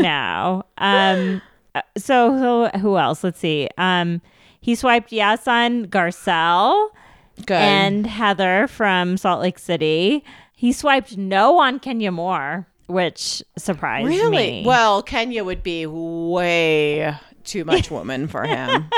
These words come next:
Speaker 1: Yes. He swiped yes on Sonia because, quote, "she's hilarious." <laughs>
Speaker 2: She swiped no on Kenya and yes on Sonia.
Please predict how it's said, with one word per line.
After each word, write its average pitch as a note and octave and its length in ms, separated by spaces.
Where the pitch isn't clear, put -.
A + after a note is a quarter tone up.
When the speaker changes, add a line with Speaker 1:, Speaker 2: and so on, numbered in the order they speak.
Speaker 1:
Yes. G#3+ 540
He D4 120
swiped E4 380
yes A3 380
on D4+ 200
Sonia G3 640
because, E3+ 460
quote, F#3+ 380
"she's F3+ 300
hilarious." D3 920
<laughs> - 60
Speaker 2:
She E4+ 280
swiped A4 540
no A#3 540
on G#3+ 340
Kenya F#3+ 480
and E3+ 280
yes F3+ 360
on F3+ 160
Sonia. E3 480